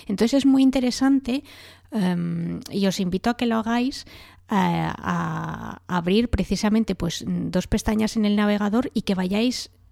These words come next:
eh, bailando de una, de un proyecto a otro, ¿no? Es decir, de las fotos que hace de San Petersburgo a las fotos que hace de Venecia, y cómo, a pesar de que, evidentemente, pues, su estilo, su composición,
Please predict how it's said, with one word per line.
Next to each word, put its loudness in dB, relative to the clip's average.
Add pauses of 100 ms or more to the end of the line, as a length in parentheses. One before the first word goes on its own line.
eh, 0
bailando 4
de 4
una, 4
de 0
un 2
proyecto 0
a 2
otro, -2
¿no? 0
Es 0
decir, -4
de -4
las -6
fotos -4
que -2
hace 0
de 0
San 0
Petersburgo -2
a -2
las -4
fotos -6
que -4
hace -4
de 0
Venecia, -2 (380)
y 0
cómo, 4
a 0
pesar -2
de 0
que, -2
evidentemente, -2
pues, -8
su -6
estilo, 2
su -8
composición, -2